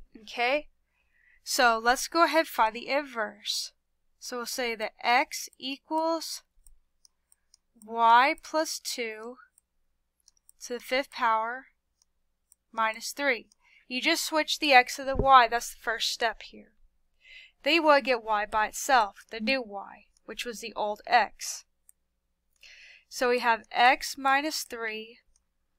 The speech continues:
equals, parentheses, y plus two to the fifth power.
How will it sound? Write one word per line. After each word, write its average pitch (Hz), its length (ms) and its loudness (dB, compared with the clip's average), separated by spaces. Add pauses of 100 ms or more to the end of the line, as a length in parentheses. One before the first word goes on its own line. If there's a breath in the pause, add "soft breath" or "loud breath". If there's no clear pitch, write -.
(800)
equals, 240 840 -2 (3250)
parentheses, 277 800 -2
y 240 520 6
plus - 340 -12
two 269 500 -6
to - 140 -14
the 214 80 -18
fifth - 320 -8
power. 208 460 -6